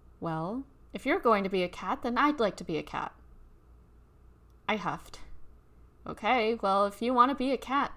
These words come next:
then I'll be a dog then," I responded. "That seems logical, right?" "No, Annie, you don't understand.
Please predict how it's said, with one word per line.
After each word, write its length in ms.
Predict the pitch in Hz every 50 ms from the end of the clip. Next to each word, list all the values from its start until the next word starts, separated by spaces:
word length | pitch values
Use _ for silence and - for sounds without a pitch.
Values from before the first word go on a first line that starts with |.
| - -
then 140 | - 185 175
I'll 120 | 196 240 277
be 140 | 269 254
a 80 | 262 262
dog 300 | 262 262 254 311 311 311
then," 300 | - 147 139 - - 208 - - - - - - -
I 60 | 175
responded. 580 | 151 151 - - 156 156 156 165 190 214 - - - - - - - - - - - - - - - - - - - - - - - - - -
"That 160 | 226 262 -
seems 260 | 277 247 220 - -
logical, 400 | 208 208 202 202 - - 220 202
right?" 340 | 196 214 226 247 294 320 - - - - - - - - - - - - - - - - - - - - - - - - - - - - - - - - - - - - - - - - - - - - - - -
"No, 440 | 190 190 190 185 190 196 196 - -
Annie, 460 | - 185 170 160 156 156 160 156 160 185 - - - - - -
you 100 | 214 196
don't 340 | 196 - 214 240 254 - -
understand. 800 | 226 220 214 208 190 - - 214 214 233 233 185 165 165 185